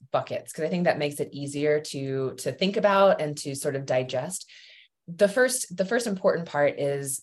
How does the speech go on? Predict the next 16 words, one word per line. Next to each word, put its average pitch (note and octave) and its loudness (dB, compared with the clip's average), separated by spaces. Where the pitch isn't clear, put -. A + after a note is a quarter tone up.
that - -4
planetary F#3+ 0
health, C3+ -2
one F#3+ 4
health, D3 0
combined F3+ 2
health, C#3+ 0
um, C#3+ -4
what, G3 8
how, G#3 4
whatever G#3+ 8
phrase D3+ 4
gets - -6
attached C3+ -8
to E3 -4
it, E3 0